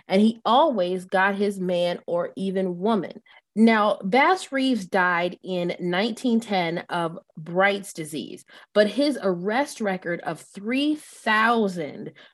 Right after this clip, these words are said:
dwarfs the records of better known white Wild West lawmen such as Bat Masterson, Wyatt Earp, and Wild Bill Hickok.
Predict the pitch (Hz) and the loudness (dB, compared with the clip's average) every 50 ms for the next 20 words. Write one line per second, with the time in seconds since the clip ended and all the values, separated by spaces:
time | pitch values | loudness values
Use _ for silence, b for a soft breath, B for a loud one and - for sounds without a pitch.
0 | B - 170 160 180 180 180 220 262 277 302 320 302 - - - 202 196 180 175 | B -10 -6 -4 -2 -2 0 2 2 4 4 2 0 -2 -6 -6 -6 -4 0 0
1 | 196 202 202 202 202 175 175 - - 165 160 160 165 196 196 208 220 220 214 202 | 0 0 0 -2 -4 -4 -4 -4 -6 -8 -6 -4 0 0 2 2 2 0 0 2
2 | 196 185 175 175 170 170 170 170 175 B B B B B - 147 147 151 151 185 | 2 2 0 0 -2 -4 -4 -6 -8 B B B B B -12 -12 -8 -4 0 2
3 | 202 226 247 240 247 - - _ _ _ _ _ - 147 151 165 175 180 185 175 | 2 4 2 0 -4 -8 -16 _ _ _ _ _ -14 -10 -4 -2 0 2 2 2
4 | 175 175 170 160 170 165 170 170 165 - - - _ _ - 156 160 170 175 185 | 0 -2 -2 -4 -6 -6 -6 -6 -8 -12 -18 -20 _ _ -8 -4 0 2 4 4
5 | 196 190 175 156 147 143 143 151 151 - - 170 165 - 160 143 147 165 160 143 | 4 4 2 0 -2 -6 -8 -10 -8 -4 -4 -4 -4 -4 -10 -10 -4 -2 -2 -2
6 | 120 156 170 190 208 214 220 208 - 220 202 - - 202 190 185 190 190 B B | -2 -2 -2 0 0 0 0 -2 -4 -6 -8 -6 -2 -2 0 0 -2 -4 B B
7 | B B B B _ _ _ - 185 143 180 175 170 165 160 160 - - - 202 | B B B B _ _ _ -12 -8 -2 0 2 2 2 2 0 -2 -2 0 0
8 | 202 202 196 - - 185 175 165 160 165 160 156 151 147 151 151 143 143 143 - | 0 0 0 -2 -4 -6 -4 -4 -4 -4 -4 -2 -2 -4 -4 -4 -4 -4 -4 0
9 | 175 175 - - - - - - _ _ - | 0 -2 -2 -2 -6 -10 -10 -12 _ _ -20